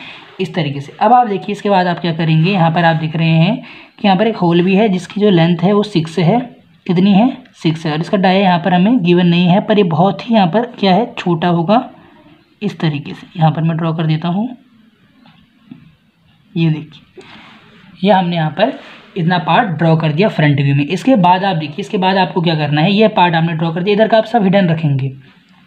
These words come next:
इसके बाद आप देखिए, आपने यहाँ पर part one casting draw कर ली है। इसके बाद जो आपका part two है,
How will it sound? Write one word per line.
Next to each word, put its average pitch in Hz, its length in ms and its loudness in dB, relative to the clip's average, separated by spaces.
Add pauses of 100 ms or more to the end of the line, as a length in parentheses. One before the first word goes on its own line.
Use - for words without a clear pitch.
(240)
इसके 247 220 -2
बाद 160 280 2
आप 190 100 -2
देखिए, 160 500 -4 (400)
आपने 180 260 2
यहाँ 185 100 -2
पर 160 100 2 (160)
part 170 240 2
one 196 200 -2
casting 170 520 -2
draw 151 180 -2
कर 151 180 -6
ली 160 140 -2
है। 190 160 -2
इसके 208 300 -4
बाद 165 220 2
जो 185 80 -2
आपका 175 180 -2
part 175 400 -2
two 202 140 2
है, 156 260 -2